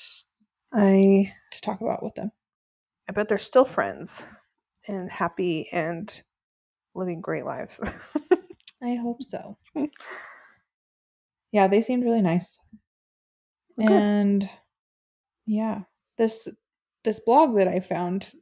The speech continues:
Speaker 2: he's kinda funny. Like, he kinda, I mean, it's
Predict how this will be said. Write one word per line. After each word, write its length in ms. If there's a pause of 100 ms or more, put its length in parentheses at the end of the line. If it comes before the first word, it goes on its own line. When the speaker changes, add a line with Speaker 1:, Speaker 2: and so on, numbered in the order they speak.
(140)
Speaker 2:
he's 200
kinda 240
funny. 380 (540)
Like, 140
he 120
kinda, 440 (880)
I 120
mean, 260
it's 300